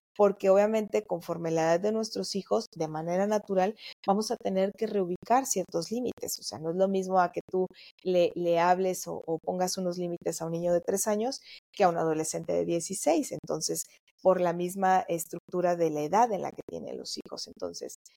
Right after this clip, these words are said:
ya de por sí, de manera natural, máxime si están en un proceso de divorcio. Entonces, el acompañamiento siempre es fundamental, es lo ideal. Si no se tiene, bueno, pues buscamos lecturas para podernos, este, a lo mejor, mm,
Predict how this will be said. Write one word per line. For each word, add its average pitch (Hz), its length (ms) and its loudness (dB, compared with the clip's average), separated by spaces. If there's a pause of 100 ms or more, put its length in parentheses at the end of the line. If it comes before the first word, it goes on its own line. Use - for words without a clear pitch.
(180)
ya 185 240 6
de 196 80 8
por 208 160 -6
sí, 214 140 -4
de 196 80 -2
manera 170 260 -2
natural, 185 460 4 (160)
máxime 196 580 0
si 196 140 -8
están 165 240 -4
en 160 160 -4
un 156 120 -8
proceso - 420 -4
de - 80 0
divorcio. - 360 -4
Entonces, 156 320 -6 (420)
el 190 140 4
acompañamiento 220 800 2
siempre 214 360 0
es 196 120 -4
fundamental, 175 720 -2 (280)
es 165 200 -4
lo 170 100 0
ideal. 220 400 2 (580)
Si 190 120 -4
no 185 140 4
se 196 120 -2
tiene, 196 320 2
bueno, 165 260 -2
pues - 280 -8 (400)
buscamos 180 500 -2
lecturas 202 580 2
para 170 220 0
podernos, 170 560 -2
este, - 380 -6 (400)
a 170 60 2
lo 170 120 2
mejor, 175 460 2
mm, 165 220 -6